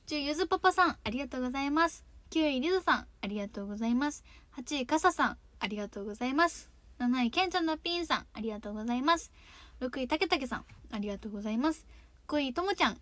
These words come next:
ありがとうございます。四位、ねーねーさん、ありがとうございます。三位、かずきち、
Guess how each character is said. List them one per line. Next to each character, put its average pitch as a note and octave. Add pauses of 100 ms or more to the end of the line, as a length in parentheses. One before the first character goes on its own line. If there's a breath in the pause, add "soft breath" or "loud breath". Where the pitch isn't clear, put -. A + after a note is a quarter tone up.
(160)
あ G#3
り G#3+
が A3
と A#3
う A3
ご A#3
ざ B3+
い C4
ま E4
す。 - (340)
四 D#4
位、 C#4+
ね D#4
ー G4
ね F#4
ー D#4+
さ A#3
ん、 - (280)
あ G#3+
り A3
が A3
と -
う G#3+
ご G#3+
ざ B3
い C4+
ま D#4+
す。 - (400 soft breath)
三 D4
位、 A#3+
か C#4
ず D#4
き E4+
ち、 -